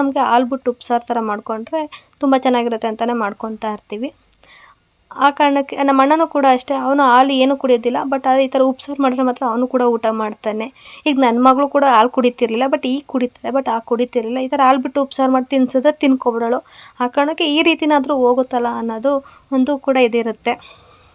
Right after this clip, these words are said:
ಯಾರಾದ್ರೂ ಮಕ್ಳುಗಳು ಹಾಲು ಕುಡಿಯಲ್ಲ ಅಂತಂದ್ರೆ ಈ ರೀತಿ ಟ್ರೈ ಮಾಡಿ, ತುಂಬ ಅಂದ್ರೆ ತುಂಬಾನೇ ಚೆನ್ನಾಗಿರುತ್ತೆ. ಫಸ್ಟ್ ಒಂದ್ಸಲ ಆ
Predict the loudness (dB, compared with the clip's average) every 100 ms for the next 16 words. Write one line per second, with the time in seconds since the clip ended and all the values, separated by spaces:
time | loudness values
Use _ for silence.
0 | _ _ _ _ _ _ _ _ _ -20
1 | -18 -4 6 8 8 4 2 2 2 0
2 | 2 4 4 2 0 -2 0 0 -2 -4
3 | -8 -4 -4 -4 -6 -6 -8 -6 -4 -4
4 | -4 -6 -8 -12 _ _ -4 0 2 0
5 | -2 -4 -4 -6 -8 -8 -8 -8 -10 -10
6 | -10 -12 -16 -20 _ 4 6 4 2 2
7 | 2 0 0 _ _ -4 -2